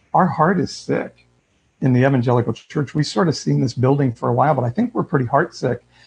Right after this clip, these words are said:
And I'm starting to wonder if, like, irreparably so, like, we're, we're, when the tests come, are you gonna fight to have a Sunday morning gathering or not? You know, we, we're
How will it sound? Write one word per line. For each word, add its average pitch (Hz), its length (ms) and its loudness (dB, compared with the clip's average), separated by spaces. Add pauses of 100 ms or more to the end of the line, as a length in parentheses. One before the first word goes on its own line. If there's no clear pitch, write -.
(140)
And 139 100 2
I'm 131 80 4
starting 156 380 2
to 131 60 -2
wonder 131 380 0 (240)
if, 135 160 -4
like, 139 300 0
irreparably 127 640 2
so, 180 420 -2 (100)
like, 135 240 0
we're, 139 240 0
we're, 127 360 0 (400)
when 135 180 2
the 123 80 2
tests - 380 -2
come, 131 560 -2 (420)
are 139 140 2
you 131 140 2
gonna 123 180 0
fight 143 440 -2
to 139 60 -6
have 123 200 0
a 117 40 -2
Sunday 135 360 -2
morning 123 300 0
gathering 120 480 -2
or 113 120 -2
not? 120 360 -2
You 127 120 -6
know, 120 80 -4
we, 120 220 -4 (100)
we're 139 260 -4